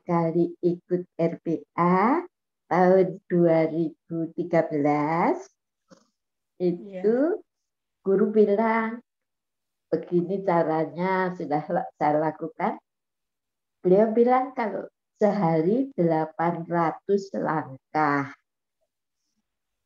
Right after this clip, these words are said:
Speaker 1: Waktu
Speaker 2: Hmm,
Speaker 1: itu
Speaker 2: delapan ratus.
Speaker 1: usia saya sudah tujuh puluh enam tahun. Dan <laughs> saya hanya bisa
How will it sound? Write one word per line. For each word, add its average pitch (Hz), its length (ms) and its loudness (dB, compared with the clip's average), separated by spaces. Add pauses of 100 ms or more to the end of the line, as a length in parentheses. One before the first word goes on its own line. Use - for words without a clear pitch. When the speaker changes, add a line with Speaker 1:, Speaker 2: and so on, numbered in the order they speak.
(160)
Speaker 1:
Waktu 202 320 -2
Speaker 2:
Hmm, 185 80 0
Speaker 1:
itu 180 240 -6
Speaker 2:
delapan 208 320 -2
ratus. 165 80 -4
Speaker 1:
usia 185 120 6 (120)
saya 175 320 0
sudah - 440 -20 (120)
tujuh 185 400 -4
puluh 185 320 2
enam 170 240 -10 (160)
tahun. 196 440 4 (3750)
Dan 165 560 0 (800)
<laughs> 254 560 4 (1120)
saya 214 480 4
hanya 202 320 0
bisa 214 320 0